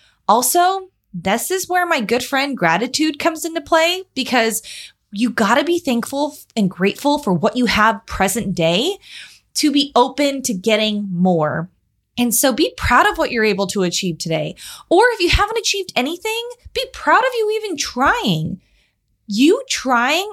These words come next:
is, like, half of the battle, and it's doing a heck of a lot more than ninety percent of the people out there. Step five,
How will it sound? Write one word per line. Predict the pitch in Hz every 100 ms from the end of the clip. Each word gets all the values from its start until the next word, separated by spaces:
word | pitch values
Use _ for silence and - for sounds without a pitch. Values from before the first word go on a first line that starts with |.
| -
is, | 262 262
like, | - 233 233 -
half | - - 339 392 370 -
of | 254
the | 240
battle, | 233 285 285 - - - - -
and | 294 285
it's | 285 - -
doing | 254 311 247
a |
heck | 170 - 330 370
of | 440
a | 392
lot | 359 339 311
more | 320 320 311
than | 226 226 202 196 - - -
ninety | - 190 190 214 269
percent | 294 302 277 247
of | 226
the | 214
people | 190 185 185 -
out | 180 -
there. | - - - - _ _ _ _ _ _ _ _ _ _
Step | - - 294 359 -
five, | - 277 262 262 262 254